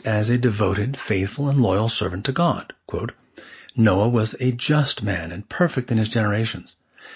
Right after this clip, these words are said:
and Noah walked with God." Genesis six nine.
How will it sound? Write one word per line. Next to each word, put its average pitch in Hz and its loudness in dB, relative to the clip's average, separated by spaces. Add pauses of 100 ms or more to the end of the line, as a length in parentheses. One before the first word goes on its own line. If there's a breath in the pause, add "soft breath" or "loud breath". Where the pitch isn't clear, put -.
(160 loud breath)
and 117 4
Noah 107 4
walked 90 -2
with 101 -10
God." 120 -2 (340)
Genesis 92 -4
six - -8
nine. 101 -4